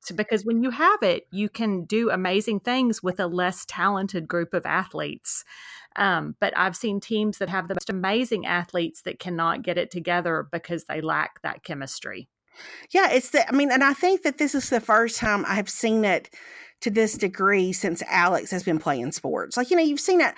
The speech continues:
Speaker 2: I mean, I've seen it in, in state teams over the years. I've seen it in our high school teams over the years. But, but where I see how it affects Alex, like, in the day-to-day, you know, it's the
Speaker 1: Mm-hmm.
Speaker 2: first. And so it really is that thing when you have leadership on a team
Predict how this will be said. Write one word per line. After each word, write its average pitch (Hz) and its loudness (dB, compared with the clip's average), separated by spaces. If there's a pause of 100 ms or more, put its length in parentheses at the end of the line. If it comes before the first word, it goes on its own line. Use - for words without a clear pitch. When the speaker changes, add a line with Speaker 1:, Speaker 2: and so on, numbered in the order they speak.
(240)
Speaker 2:
I - 2
mean, 381 4
I've 330 4
seen 381 4
it 285 0
in, 233 -2
in 208 -2
state 277 0
teams 269 0
over 247 2
the 233 0
years. 220 2
I've 208 -2
seen 226 -2
it 190 -2
in 180 -2
our 165 -2
high 233 0
school 226 -6
teams 214 -2
over 190 0
the 190 -2
years. 185 -2 (480)
But, 220 6 (440)
but 254 2 (160)
where 262 4
I 226 6
see 277 -2
how 233 4
it 208 4
affects 196 2 (120)
Alex, 185 4
like, 185 0
in 185 0
the 160 0
day-to-day, 123 -4
you 214 0
know, 220 8
it's 220 6
the 220 2
Speaker 1:
Mm-hmm. 208 4
Speaker 2:
first. 208 -8 (520)
And 247 2
so 285 4
it 262 2
really 339 2
is 262 0
that - 0
thing 349 4
when 240 0
you 247 2
have 254 0
leadership 254 -2
on 202 4
a 185 0
team 185 0